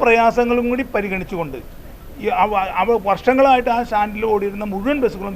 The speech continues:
വീണ്ടും അവിടെ വരണം എന്ന് പറയുന്നതിനോട് ഞങ്ങൾക്ക് യോജിക്കാൻ കഴിയില്ല. അത്തരമൊരു തീരുമാനമായിട്ട് മുനിസിപ്പാലിറ്റിയോ അല്ലെങ്കിൽ ജില്ലാ അധികാരികളോ മുന്നോട്ട്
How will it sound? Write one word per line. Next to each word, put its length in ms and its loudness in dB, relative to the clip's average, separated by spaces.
വീണ്ടും 300 -2
അവിടെ 200 -2
വരണം 220 -6
എന്ന് 180 -8
പറയുന്നതിനോട് 500 -6
ഞങ്ങൾക്ക് 360 -6
യോജിക്കാൻ 340 -2
കഴിയില്ല. 260 -4
അത്തരമൊരു 440 2
തീരുമാനമായിട്ട് 680 -2
മുനിസിപ്പാലിറ്റിയോ 720 -6
അല്ലെങ്കിൽ 280 -2
ജില്ലാ 260 -2
അധികാരികളോ 480 -4
മുന്നോട്ട് 280 -4